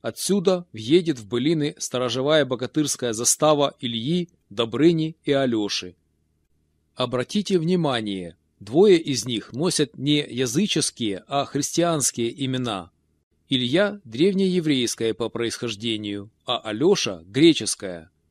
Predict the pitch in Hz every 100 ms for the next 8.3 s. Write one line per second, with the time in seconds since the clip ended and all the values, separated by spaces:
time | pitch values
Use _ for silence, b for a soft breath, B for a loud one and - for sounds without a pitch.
0 | _ _ _ 117 - 196 175 143 127 156
1 | 139 127 120 131 127 220 165 170 175 143
2 | 160 - 135 123 117 - 123 107 98 87
3 | - - 113 135 139 - 147 180 202 196
4 | _ _ 143 143 131 - 139 131 110 98
5 | - 92 _ - - 165 160 139 127 123
6 | 143 160 - 156 - - 123 - 165 156
7 | - 131 - 185 127 113 107 120 123 117
8 | 104 90